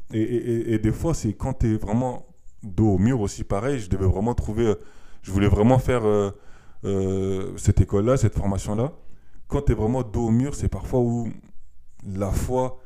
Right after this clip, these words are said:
se manifeste et tu fais des choses que t'as pas d'habitude, l'habitude de faire.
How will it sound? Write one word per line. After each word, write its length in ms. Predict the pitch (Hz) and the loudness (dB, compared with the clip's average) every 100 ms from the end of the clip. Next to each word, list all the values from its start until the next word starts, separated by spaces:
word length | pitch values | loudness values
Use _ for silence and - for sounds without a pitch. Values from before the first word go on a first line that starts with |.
| - - | -16 -10
se 160 | - | 0
manifeste 640 | 98 101 101 104 131 120 - | 2 6 6 4 0 -2 -2
et 100 | 104 | -6
tu 160 | - 101 | -6 -6
fais 180 | 135 | -4
des 100 | 120 | -2
choses 280 | 110 135 131 | -4 -4 -4
que 120 | - | -6
t'as 180 | 98 - | -2 -2
pas 180 | - 131 | 0 -2
d'habitude, 460 | 113 107 107 110 - | 0 -2 -4 -8 -8
l'habitude 480 | 107 110 110 - - | 0 2 2 -2 -4
de 100 | 107 | -2
faire. 280 | - 87 - | -2 -4 -6